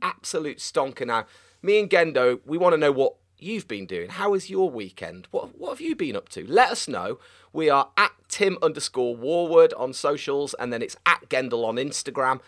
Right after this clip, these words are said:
Slide into our D Ms. Let us know. We love your little stories. Um, Frosty Chick, at Frosty Chick, got a new toaster that is specifically made to fit Warburton's toasty bread. I mean, that's incredible.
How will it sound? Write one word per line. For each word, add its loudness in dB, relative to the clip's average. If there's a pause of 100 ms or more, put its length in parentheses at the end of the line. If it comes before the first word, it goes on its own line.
(160)
Slide 4
into -6
our 0
D -8 (100)
Ms. -8
Let 0
us -10
know. -6
We -10
love -2
your -6
little -4
stories. -8 (480)
Um, 0 (380)
Frosty 4
Chick, 0
at 6
Frosty -4
Chick, -4
got 4
a -4
new -6
toaster 0
that -2
is -6
specifically -4
made -4
to -16
fit -6
Warburton's -4
toasty -2
bread. -2 (340)
I -12
mean, -4
that's 2
incredible. -4